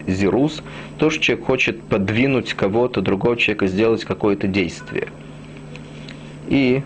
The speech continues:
для того, чтобы заставить его сделать какое-то действие,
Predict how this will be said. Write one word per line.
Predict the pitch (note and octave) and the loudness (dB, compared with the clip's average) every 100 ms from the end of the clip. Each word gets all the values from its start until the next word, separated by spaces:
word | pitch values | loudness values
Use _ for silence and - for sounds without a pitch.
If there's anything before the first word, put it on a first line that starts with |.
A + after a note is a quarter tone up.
| - | -2
для | G2 | 0
того, | A2+ A2+ B2+ | 2 2 2
чтобы | - G2+ F#2 F#2+ F2+ - - - - - - - | 0 -2 2 2 2 -4 -14 -14 -14 -12 -12 -10
заставить | G#2+ G#2 - - B2+ A2+ - | -2 -2 0 2 4 4 2
его | G2 F#2+ F#2 | 2 2 2
сделать | F2 F#2 G#2+ G#2+ G2+ | 0 0 2 2 2
какое-то | - G2+ G2+ | 2 2 2
действие, | G#2 F3+ F3+ - A#2+ B2 | 4 2 0 0 2 2